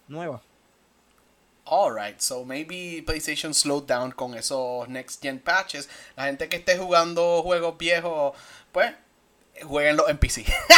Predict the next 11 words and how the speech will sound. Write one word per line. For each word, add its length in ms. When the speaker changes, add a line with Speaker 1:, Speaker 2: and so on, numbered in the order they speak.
Speaker 2:
Vamos 480
al 400
PlayStation 540
State 260
of 80
Play 160
que 140
tuvimos 340
esta 220
última 640
semana. 560